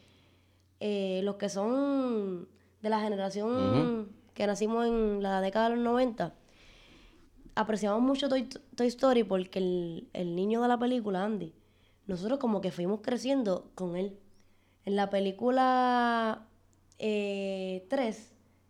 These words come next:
Speaker 1: que salió en el dos mil diez, él va para la universidad. Y pues yo que nací en el noventa y cuatro, estaba terminando mi décimo grado. O sea, que estaba ya en, en, a mediados de la escuela superior.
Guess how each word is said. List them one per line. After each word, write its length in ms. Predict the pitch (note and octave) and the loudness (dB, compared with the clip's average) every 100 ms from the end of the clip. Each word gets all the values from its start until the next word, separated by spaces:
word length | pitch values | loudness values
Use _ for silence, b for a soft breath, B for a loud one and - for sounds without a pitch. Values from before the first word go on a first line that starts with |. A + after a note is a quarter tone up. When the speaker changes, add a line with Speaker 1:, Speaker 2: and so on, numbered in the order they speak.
| _ | _
Speaker 1:
que 100 | - | -8
salió 200 | F#3+ F3+ | -4 0
en 80 | F3+ | 2
el 80 | G#3 | 2
dos 100 | A3 | 2
mil 220 | A#3 A#3+ | 2 2
diez, 220 | B3+ A#3 G#3+ - - - - - | 2 0 -2 -16 -20 -20 -20 -8
él 380 | G3 G3 G#3 G#3 | -4 -2 0 2
va 120 | A3+ | 2
para 200 | A#3 G#3+ | 2 0
la 60 | G3 | -2
universidad. 560 | F#3+ F3+ E3 F#3+ F3 - - _ - - - - | -2 -4 -4 -6 -6 -12 -20 _ -20 -20 -20 -10
Y 120 | G3 | -8
pues 280 | F#3 F#3+ F3+ E3+ - - | -2 0 0 -2 -14 -14
yo 240 | F#3 G3+ | -2 0
que 100 | G3 | 2
nací 200 | A3 A3+ | 0 0
en 60 | A#3+ | 0
el 80 | A#3+ | 0
noventa 280 | A#3 A#3+ A#3+ | 0 -2 -2
y 20 | |
cuatro, 580 | C4+ D#4+ D4+ A#3+ A3+ - - - | 0 2 2 -2 -6 -10 -20 -8
estaba 800 | G3 - F#3+ F#3 G#3 A3 G#3+ G#3 - - | -8 -4 -2 2 2 2 0 -2 -16 -16
terminando 540 | - G3+ G3 F#3+ A#3 B3 | -6 -2 0 0 0 0
mi 180 | A#3+ | 0
décimo 300 | G3+ G3 A#3 | 0 0 -2
grado. 300 | G#3+ F3+ E3 D#3+ - | -2 -4 -6 -8 -10
O 40 | |
sea, 120 | G3+ | -8
que 60 | F#3 | -6
estaba 280 | F3+ G3 G#3 | -2 0 2
ya 400 | A#3 B3 B3+ A#3 | 4 4 4 2
en, 460 | G3+ F#3+ F3+ E3+ E3 - _ _ _ _ - | -2 -2 -2 -4 -10 -20 _ _ _ _ -4
en, 720 | G3+ F#3+ F3+ F3 E3+ E3+ E3+ | 0 0 0 0 -2 -4 -4
a 60 | F#3 | -2
mediados 360 | G3 F#3+ F#3+ G3+ | 0 2 0 0
de 60 | |
la 80 | A#3 | -2
escuela 280 | A3 G3 F#3+ | -2 -2 -2
superior. 520 | G#3 A#3+ C4 C4 A3+ | 0 2 6 6 4